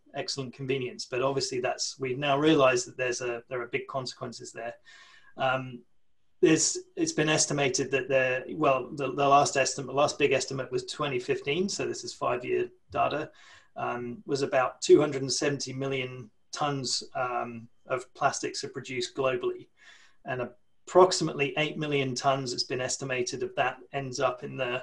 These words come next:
in the oceans each year. So that's about three percent of the total, um, production each year goes to the oceans. And we're really learning over the last couple of years the,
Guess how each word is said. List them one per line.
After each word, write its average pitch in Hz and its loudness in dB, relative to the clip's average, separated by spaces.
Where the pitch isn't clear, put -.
in 139 -8
the 127 -6
oceans 123 -4
each - -12
year. - -4
So - -4
that's 139 -4
about 147 2
three 151 0
percent 127 -6
of - -14
the 127 -6
total, - -4
um, 123 -6
production 131 -4
each 120 -12
year 120 -2
goes 131 0
to 127 -4
the 123 2
oceans. 113 -6
And 175 8
we're 180 12
really 165 12
learning 156 4
over 139 2
the 139 4
last 139 6
couple 139 -4
of 123 -6
years 131 -4
the, 131 0